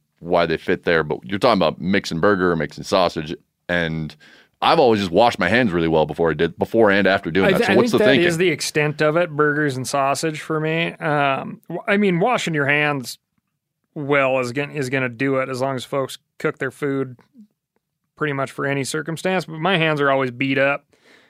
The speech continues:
Speaker 2: fairly dirty. And then when I'm really in there mixing sausage,
Speaker 1: Mm-hmm.
Speaker 2: especially if you're using, like, fine ingredients, um, like, I toasted up a bunch of coriander for that sausage I gave you and then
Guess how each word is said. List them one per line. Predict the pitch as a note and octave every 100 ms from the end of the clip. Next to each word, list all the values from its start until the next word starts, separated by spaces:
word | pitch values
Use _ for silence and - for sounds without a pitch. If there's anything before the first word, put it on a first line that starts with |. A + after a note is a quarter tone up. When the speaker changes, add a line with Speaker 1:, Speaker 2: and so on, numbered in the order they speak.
| _
Speaker 2:
fairly | - D#3 D3+ C#3
dirty. | C3+ C#3 C#3+ D#3+ - _ _ _
And | - D3
then | D3
when | C#3+
I'm | C3+ C3+
really | E3 F#3 F3 E3
in | D#3
there | D#3 D3
mixing | D3+ D3+ C3+
sausage, | - C#3+ D3 F#3+ F#3+ E3+
Speaker 1:
Mm-hmm. | F#2 F#2+ G2+ G#2 A2 _ _ _ _
Speaker 2:
especially | - A#3+ B3+ A#3
if | C#3
you're | D3
using, | D#3 D3+ C#3+
like, | B2
fine | - D3 D3+ D3+ D3+
ingredients, | C#3+ C3+ C3+ C#3+ E3 G3 - - _ _ _ _ -
um, | C#3+ C#3 C3+
like, | C#3 C#3
I | D3 C3+ C3+ C#3
toasted | E3 D#3+ - D3+
up | C#3+
a |
bunch | C3 C#3+ C3+
of |
coriander | - D3 D3 C#3+ C#3+ C#3+
for | C3+
that | C#3+ C3
sausage | - C#3 C3 C#3+
I | C#3
gave | C3+ C#3 C3
you | C#3 C#3
and | C3+
then | B2+ B2+ A#2 G#2